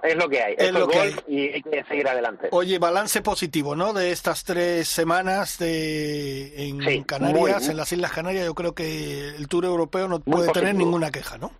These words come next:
Speaker 1: Muy positivo. Esto es la primavera eterna y aquí se puede jugar en cualquier mes del año, en cualquier momento, ¿eh? Y creo que el European Tour ha tomado nota. Sé que ya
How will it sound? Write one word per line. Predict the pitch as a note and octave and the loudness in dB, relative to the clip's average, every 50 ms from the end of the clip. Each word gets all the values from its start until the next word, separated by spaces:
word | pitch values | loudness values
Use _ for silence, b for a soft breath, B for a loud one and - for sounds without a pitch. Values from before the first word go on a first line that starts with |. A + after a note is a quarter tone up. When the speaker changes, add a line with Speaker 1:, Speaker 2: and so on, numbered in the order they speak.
| _ b b b b b b b b b b b b b b b b _ _ - | _ b b b b b b b b b b b b b b b b _ _ 0
Speaker 1:
Muy | C#3 E3 F#3+ F#3+ | 2 2 4 4
positivo. | F#3+ E3 - E3+ C#3 C3+ C3+ B2 A2 G#2 G2+ - | 4 2 2 2 2 4 4 4 4 2 2 2
Esto | - D#3 - - F3+ | 0 0 2 2 2
es | D#3+ | 4
la | E3 E3 D3 | 4 4 4
primavera | D3 D3+ C#3+ C#3+ C3+ C#3+ D3 D3 C#3+ | 4 2 2 4 4 4 4 4 4
eterna | - B2 - D#3+ E3 D#3+ E3 E3+ F3 E3 | 2 4 2 2 2 2 2 0 0 0
y | C3+ C#3+ | 0 -2
aquí | A#2+ D3+ D#3 | 0 0 0
se | - E3 | 0 0
puede | - D#3 D#3 D3 | 2 2 0 0
jugar | C#3 - D3 C#3 D3+ D#3 E3+ E3 | 0 0 0 2 2 2 2 2
en | D#3+ D3+ D3 C#3+ C3+ | 0 -2 -2 -4 -6
cualquier | - - C3+ C#3 C#3+ C#3+ C#3+ C#3 C3+ B2+ - - F#3+ G3 F#3 D#3 | -4 -2 0 0 2 2 0 0 -2 -2 -2 0 0 0 0 -2
mes | C#3+ C#3+ D3+ E3 D#3+ - | -4 -4 -4 -4 -4 -4
del | C3 B2 B2+ C3 | -2 -2 -2 0
año, | D3 D#3 D#3+ E3 | -2 -2 -2 -4
en | D#3+ D3+ | -4 -4
cualquier | - - C#3+ C#3+ C#3 C3+ B2+ - F3 F3+ F3+ | -2 0 0 2 2 0 0 -2 -2 -2 0
momento, | D#3 C3+ B2 C#3 D3 D#3 - - F3+ F#3+ F#3+ B B B B B B B B B B B - - | 0 -2 -4 -4 -4 -6 -4 -4 -4 -4 -4 B B B B B B B B B B B -4 -2
¿eh? | A#2+ B2 C3 C#3 E3 - - _ - | 0 2 2 0 -2 -4 -6 _ 0
Y | C#3+ C#3 B2+ B2+ B2 A#2+ - | 2 4 4 4 2 2 0
creo | - C#3 B2+ C3+ C3+ | 0 0 0 0 0
que | - - C#3 | 0 0 2
el | B2+ B2 A#2+ A#2+ | 2 2 2 2
European | A#2 A2+ A2+ A#2+ A#2 B2+ C3+ C3 B2 | 2 2 2 2 2 2 0 0 0
Tour | - C#3+ C#3 C3 | 0 2 2 2
ha | B2 | 2
tomado | - B2+ B2+ C3 C3 B2+ B2+ B2+ | 2 0 0 2 2 2 0 2
nota. | D3 E3 F3 D#3 E3+ F3+ F#3+ - - | 0 0 0 2 0 0 0 -2 -2
Sé | D3 C3 | -4 -2
que | - B2+ B2+ A#2+ | 0 0 0 2
ya | B2 C3 C#3 C3+ A#2+ | 2 2 2 0 -2